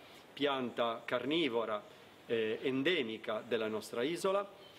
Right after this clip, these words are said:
descritta per le aree di Seui, ma anche per esempio l'Ipericum scruglii, una,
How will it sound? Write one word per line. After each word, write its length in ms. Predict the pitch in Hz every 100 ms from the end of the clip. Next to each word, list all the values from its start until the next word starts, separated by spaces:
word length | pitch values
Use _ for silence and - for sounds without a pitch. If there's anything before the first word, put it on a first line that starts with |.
| - -
descritta 600 | 120 120 - 127 131 120
per 200 | 110 117
le 140 | 110 110
aree 580 | 113 113 107 104 104 101
di 120 | 104
Seui, 500 | - 131 180 208 113 - - - - - - -
ma 320 | 147 139 139 -
anche 540 | 143 156 165 143 123 - - -
per 160 | 127
esempio 720 | 117 107 139 135 123 113 107 120
l'Ipericum 640 | 120 120 139 127 - 117
scruglii, 760 | 110 - 127 135 226 170 107 92 - - - -
una, 540 | - 123 113 107 107